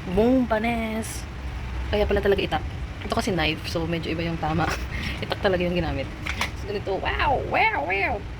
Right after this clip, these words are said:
Pero syempre, hindi na naman kasama yung balat. Pero at least buo na siya. Yan po ang pili.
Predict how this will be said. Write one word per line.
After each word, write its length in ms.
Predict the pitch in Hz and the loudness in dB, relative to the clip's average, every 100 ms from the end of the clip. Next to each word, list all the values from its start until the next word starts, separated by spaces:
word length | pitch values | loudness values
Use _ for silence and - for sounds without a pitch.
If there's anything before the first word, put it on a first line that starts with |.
| - | -2
Pero 160 | 202 | 0
syempre, 400 | 202 202 185 175 | 0 0 2 2
hindi 160 | 180 180 | 2 0
na 80 | 180 | 0
naman 160 | 170 | 0
kasama 240 | 165 175 160 | -2 -2 -4
yung 80 | 147 | -4
balat. 160 | 123 - - - - - - - - - - | -4 -6 -10 -8 -8 -6 -6 -6 -6 -4 -2
Pero 240 | 175 170 - - | 0 -2 -2 -2
at 80 | 196 | 0
least 160 | 185 | 2
buo 80 | 165 | 2
na 160 | 160 - | 0 0
siya. 160 | 135 - - - - - - - | -4 -6 -10 -8 -8 -8 -8 -4
Yan 480 | 254 294 370 330 269 | 0 0 2 0 2
po 80 | 285 | 2
ang 160 | 247 262 | 2 2
pili. 560 | 247 269 233 233 233 | 0 0 0 0 -2